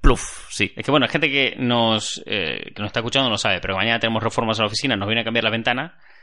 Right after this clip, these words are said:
Speaker 2: Y todo esto que era súper bonito, que mostrábamos en redes sociales, "Ay, mira cuántos muñecos, que, que una máquina recreativa, que no sé qué", ahora está apilado todo contra unas paredes,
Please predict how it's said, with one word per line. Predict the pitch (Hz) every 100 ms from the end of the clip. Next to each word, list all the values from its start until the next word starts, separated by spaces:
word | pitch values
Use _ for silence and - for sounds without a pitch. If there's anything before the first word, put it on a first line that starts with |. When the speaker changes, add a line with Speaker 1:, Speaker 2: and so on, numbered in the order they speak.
| - - - - 113
Speaker 2:
Y | 113 107
todo | 151 180
esto | 180 160
que | 156
era | 151
súper | 151 143 131
bonito, | 127 185 - 104
que | 110
mostrábamos | 107 - 139 135 131
en | 131
redes | 135 123
sociales, | 123 165 131
"Ay, | -
mira | 226 -
cuántos | - 196 180 143
muñecos, | 156 165 180 - 139 135 -
que, | 143 139
que | -
una | 170 160
máquina | 151 156 143 131 131 135
recreativa, | 135 135 135 160 160
que | 135
no | 135
sé | 147
qué", | 160 - -
ahora | 131 175
está | -
apilado | 180 170 165 165 160
todo | 175
contra | 156 151
unas | 160 147
paredes, | 147 156 180 220 -